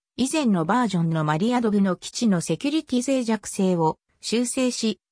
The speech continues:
マリアドブコミュニティによって追加されたバグ修正、パフォーマンスの向上、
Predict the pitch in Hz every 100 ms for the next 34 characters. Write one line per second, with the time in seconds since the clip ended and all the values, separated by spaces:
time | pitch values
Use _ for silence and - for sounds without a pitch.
0 | - 160 185 285 294 269 220 - 208 262
1 | 240 240 202 190 175 - 175 - 190 -
2 | 208 - 180 170 156 151 _ - 202 247
3 | 233 202 214 185 160 143 _ _ - 185
4 | - 294 330 262 226 - 180 156 185 180
5 | 175 165 156